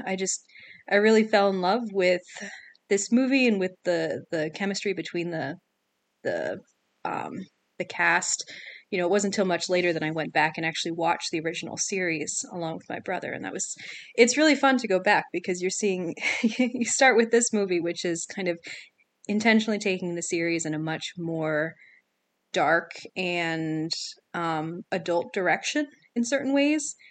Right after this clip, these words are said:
And you go back to the series, and that, that show, you know, it, it does have a lot of, um, sort of serious themes in certain ways. You know, there are many episodes which are kind of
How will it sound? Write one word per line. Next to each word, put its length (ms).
And 100
you 80
go 120
back 200
to 60
the 80
series, 540
and 100
that, 160
that 140
show, 640
you 80
know, 160
it, 140
it 160
does 240
have 340
a 80
lot 340
of, 300
um, 680
sort 160
of 80
serious 440
themes 300
in 100
certain 360
ways. 340
You 100
know, 100
there 120
are 40
many 220
episodes 540
which 180
are 240
kind 100
of 100